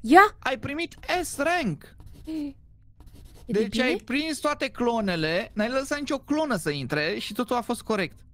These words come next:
Speaker 1: Capitanul? Dar eu m-am lăsat
Speaker 2: Mm.
Speaker 1: pe mine, ai văzut că a fost bine?
Speaker 2: Da, și a fost bine până la urmă. Click
Speaker 1: Ți-am
Speaker 2: here to
Speaker 1: zis
Speaker 2: see
Speaker 1: eu
Speaker 2: the
Speaker 1: că trebuie
Speaker 2: details.
Speaker 1: să o
Speaker 2: Ia
Speaker 1: lași
Speaker 2: apasă.
Speaker 1: întotdeauna pe pisica.
Speaker 2: Apasă pe detalii acolo.
Speaker 1: Pe detalii, ia.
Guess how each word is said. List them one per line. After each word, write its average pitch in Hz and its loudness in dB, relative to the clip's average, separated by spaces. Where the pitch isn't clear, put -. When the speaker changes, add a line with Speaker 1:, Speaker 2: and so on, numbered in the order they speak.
Speaker 1:
Capitanul? 311 4
Dar 262 4
eu 285 4
m-am 285 0
lăsat 285 4
Speaker 2:
Mm. 339 2
Speaker 1:
pe - -
mine, 311 0
ai 247 2
văzut 226 0
că 254 -2
a 247 -2
fost 247 -4
bine? 277 -10
Speaker 2:
Da, 269 -2
și 233 -4
a 220 -2
fost 254 -4
bine 247 -4
până 143 -4
la 131 0
urmă. 131 -2
Click 220 -6
Speaker 1:
Ți-am 277 6
Speaker 2:
here 269 4
to 294 4
Speaker 1:
zis 339 2
Speaker 2:
see 427 4
Speaker 1:
eu 381 2
Speaker 2:
the - 4
Speaker 1:
că 220 2
trebuie 302 4
Speaker 2:
details. 302 0
Speaker 1:
să - 4
o - 8
Speaker 2:
Ia 311 10
Speaker 1:
lași 320 4
Speaker 2:
apasă. 330 2
Speaker 1:
întotdeauna 330 2
pe 247 2
pisica. - -8
Speaker 2:
Apasă 247 -4
pe 240 -2
detalii 202 0
acolo. 135 -2
Speaker 1:
Pe 240 0
detalii, 220 0
ia. 220 -6